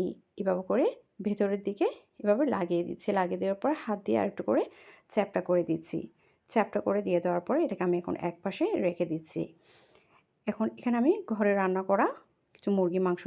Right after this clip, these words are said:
নিয়েছি। আপনারা চাইলে এখানে গরু অথবা মুরগির পরে যে কোনো মাংস এখানে ব্যবহার করতে পারেন। তার মধ্যে এখানে স্বাদ মতো লবণ, একটা ম্যাজিক মশলা, পেঁয়াজ কুচি, কাঁচামরিচ কুচি মিশিয়ে আমি একটা সাইডে রেখে দিচ্ছি।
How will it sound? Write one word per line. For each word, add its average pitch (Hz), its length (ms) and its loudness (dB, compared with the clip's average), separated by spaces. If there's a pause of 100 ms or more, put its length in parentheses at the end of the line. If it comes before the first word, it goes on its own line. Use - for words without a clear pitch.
নিয়েছি। 196 240 -2 (100)
আপনারা 185 260 0
চাইলে 175 180 0
এখানে 180 200 0 (120)
গরু 175 220 4
অথবা 180 240 -2
মুরগির 175 240 0
পরে 190 180 -4
যে 170 140 4
কোনো 190 120 2 (360)
মাংস 185 260 0
এখানে 180 200 0
ব্যবহার 170 240 0
করতে 180 200 -6
পারেন। 311 240 4
তার 214 160 0
মধ্যে 190 180 0
এখানে 190 200 -2
স্বাদ 190 200 0
মতো 185 160 -2 (100)
লবণ, 185 320 2
একটা 196 180 -2
ম্যাজিক 165 300 0
মশলা, 185 260 -2 (100)
পেঁয়াজ 190 220 -4
কুচি, 214 280 -4
কাঁচামরিচ 165 520 -2
কুচি 170 220 -2 (580)
মিশিয়ে 202 420 0 (500)
আমি 175 180 4 (200)
একটা 180 160 -6
সাইডে 170 280 -4
রেখে 170 200 0
দিচ্ছি। 175 240 -6